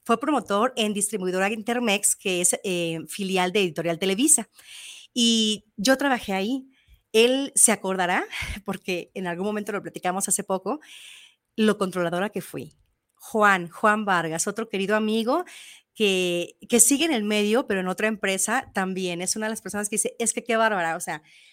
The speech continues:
no me quejo de tu control, pero es que si no hubiera sido por eso, no hubiéramos llegado a esto". Bueno, sí, gracias, pero no era el modo, no era el método, ¿sí? Había otros métodos. Entonces,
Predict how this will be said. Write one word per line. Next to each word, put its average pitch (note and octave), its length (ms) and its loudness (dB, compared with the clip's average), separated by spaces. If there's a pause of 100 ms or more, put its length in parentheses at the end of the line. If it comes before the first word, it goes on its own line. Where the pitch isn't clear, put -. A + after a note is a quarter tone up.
(120)
no B3 220 2
me D4 160 2
quejo D4 260 0
de D4 80 2
tu B3 120 -10
control, G3 400 -2
pero G#3 160 2
es A3 80 0
que C#4 80 2
si - 80 0
no B3 80 -2
hubiera C#4 160 0
sido A#3+ 240 -2
por G3+ 140 0
eso, D4 440 2
no A#3 140 -4
hubiéramos B3 300 0
llegado G3+ 260 0
a G3+ 100 2
esto". F#3 280 -6
Bueno, F#3 260 -8
sí, G#3 260 -2
gracias, F3+ 460 -2
pero F3 180 -8
no F3 160 -8
era F#3 100 -2
el F#3+ 100 -4
modo, D#3 400 -8 (180)
no G#3+ 100 0
era A#3 80 6
el A#3+ 80 -2
método, A3 500 -6 (360)
¿sí? - 300 -4 (400)
Había G3 300 2
otros F#3+ 260 -2
métodos. D#3 460 -6
Entonces, A3 480 0